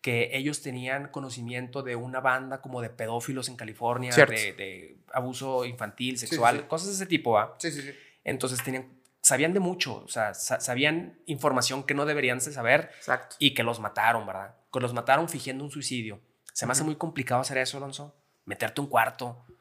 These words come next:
Speaker 1: ahorcar a, a Chester, ahorcar a, a Chris Cornell.
Speaker 2: Y los dos
Speaker 1: Entonces,
Speaker 2: murieron de la misma forma casi,
Speaker 1: pues
Speaker 2: ¿no,
Speaker 1: ahorcados,
Speaker 2: güey?
Speaker 1: suicidados.
Speaker 2: Sí, sí,
Speaker 1: Es-,
Speaker 2: sí.
Speaker 1: sí se dice suicidados, ¿verdad?
Speaker 2: Sí, se
Speaker 1: Se suicidaron.
Speaker 2: suicidaron, güey.
Speaker 1: Sí, mu-, murieron de una forma muy extraña. Eh,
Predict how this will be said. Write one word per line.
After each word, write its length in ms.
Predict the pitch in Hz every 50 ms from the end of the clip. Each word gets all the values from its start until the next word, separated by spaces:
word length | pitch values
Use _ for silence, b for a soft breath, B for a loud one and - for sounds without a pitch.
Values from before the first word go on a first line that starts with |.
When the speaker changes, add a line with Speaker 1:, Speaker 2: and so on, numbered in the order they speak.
| _ _ -
Speaker 1:
ahorcar 380 | - 107 107 - - 113 113 120
a, 480 | 123 127 127 120 107 95 90 - _ _ _ _ _ _ _ _ _ -
a 80 | -
Chester, 420 | - - 113 110 117 - - 131 120
ahorcar 320 | 110 113 - - 113 113
a, 320 | 117 123 120 113 101 87 82 - - - -
a 60 | - -
Chris 180 | 127 120 113
Cornell. 380 | - 131 123 123 123 123 127 143
Speaker 2:
Y 40 | 151
los 140 | 147 143
dos 120 | 135 135 135
Speaker 1:
Entonces, 60 | 160
Speaker 2:
murieron 320 | 190 196 180 180 190 202 196
de 60 | 185
la 100 | 165 135
misma 220 | 127 127 139 165 165
forma 340 | - - 156 165 165 160 -
casi, 80 | -
Speaker 1:
pues 160 | 147 143 135
Speaker 2:
¿no, 80 | 143 139
Speaker 1:
ahorcados, 300 | 139 135 127 147 156 180
Speaker 2:
güey? 80 | 180 190
Speaker 1:
suicidados. 580 | 185 - 143 123 123 127 127 120 110 113 - -
Speaker 2:
Sí, 180 | - - 143
sí, 60 | 135
Speaker 1:
Es-, 260 | 131 123 127 - - -
Speaker 2:
sí. 200 | - - - - - - -
Speaker 1:
sí 120 | - 139 131
se 80 | - 151
dice 160 | 147 160 165
suicidados, 480 | 147 143 120 120 117 120 117 117 107
¿verdad? 160 | 107 101 101 -
Speaker 2:
Sí, 100 | 180 165
se 80 | 143
Speaker 1:
Se 60 | 139
suicidaron. 500 | 127 131 123 123 127 131 139 143 151 147 139
Speaker 2:
suicidaron, 40 | 131
güey. 240 | 127 127 131 - _ _ _ _ _ _ _ _ _ _ _ _ _ _ _ - -
Speaker 1:
Sí, 300 | - 131 127 123 120 123 123
mu-, 100 | 135 127
murieron 300 | - 135 131 131 143 151
de 40 | 156
una 120 | 160 156
forma 180 | - 156 151 151
muy 100 | 151 151
extraña. 540 | 147 - - - 131 131 139 147 156 156 - _ _ _ _ _ _ _ _ _ _ -
Eh, 540 | - 120 117 120 117 113 110 107 101 _